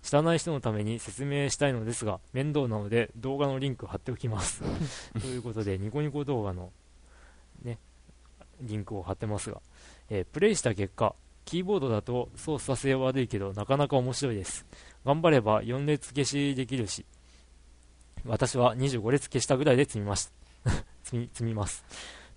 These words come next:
Speaker 1: うん。時間的にすごく眠い。えっと、これが？
Speaker 2: 何？
Speaker 1: えー、
Speaker 2: えーと、何時だ？
Speaker 1: 朝五時半。
Speaker 2: 五時半。
Speaker 1: <laughs> うん。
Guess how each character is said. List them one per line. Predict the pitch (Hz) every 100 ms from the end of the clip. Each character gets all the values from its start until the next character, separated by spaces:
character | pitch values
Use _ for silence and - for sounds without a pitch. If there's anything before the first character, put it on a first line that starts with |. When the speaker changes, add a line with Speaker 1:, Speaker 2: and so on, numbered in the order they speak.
| -
Speaker 1:
う |
ん。 | 98 - - -
時 | 113
間 | 175
的 | 170 156 156
に | 156
す | -
ご | 143
く | 135
眠 | 104 98
い。 | 87 - - - - - - -
え |
っ | 110
と、 | 107
こ | -
れ | 117
が？ | 117 165 - - - - - - - -
Speaker 2:
何？ | 107 123
Speaker 1:
え |
ー、 | 104 101 98 95 98 95 95
Speaker 2:
え |
ー |
と、 | 98 98 98 98 95 95 95
何 | 95 98
時 | 95
だ？ | - - - - - - - -
Speaker 1:
朝 | - 120 110
五 | 117
時 | 131 127
半。 | 117 139
Speaker 2:
五 |
時 | 101
半。 | 110 - 107
Speaker 1:
<laughs> | - - 123 - 180 147
う | 139
ん。 | 120